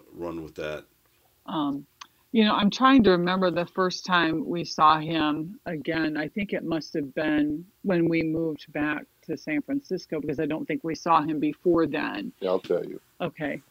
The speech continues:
Speaker 3: We saw him, and, and I had already made up my mind, "Okay, this is over. We gotta get past this and go
Speaker 2: Mm-hmm.
Speaker 3: on." And so I remember seeing him, and I embraced him.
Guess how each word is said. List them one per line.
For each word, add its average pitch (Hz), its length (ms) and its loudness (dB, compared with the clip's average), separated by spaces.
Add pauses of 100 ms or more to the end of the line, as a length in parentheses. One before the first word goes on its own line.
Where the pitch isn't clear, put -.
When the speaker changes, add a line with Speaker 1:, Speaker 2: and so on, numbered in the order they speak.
Speaker 3:
We 107 180 -2
saw 104 320 6
him, 95 280 -2
and, 85 300 -4 (200)
and 87 360 -2
I 82 140 6
had 110 160 8
already 92 240 6
made 92 220 -2
up 85 100 -4
my 90 100 -4
mind, 92 360 -2
"Okay, 95 280 2
this 95 220 -2
is 90 100 -6
over. 104 260 2
We - 140 -10
gotta - 180 -10
get 101 180 -10
past - 300 -8
this - 180 -8
and 90 120 -8
go 90 120 -6
Speaker 2:
Mm-hmm. 92 220 0
Speaker 3:
on." 80 100 -14 (460)
And 85 340 -4 (180)
so 85 400 -2
I 92 40 0
remember 95 260 -2
seeing 92 300 -2
him, 92 120 -4
and 85 180 -8
I 90 40 -6
embraced 110 420 2
him. 98 140 -10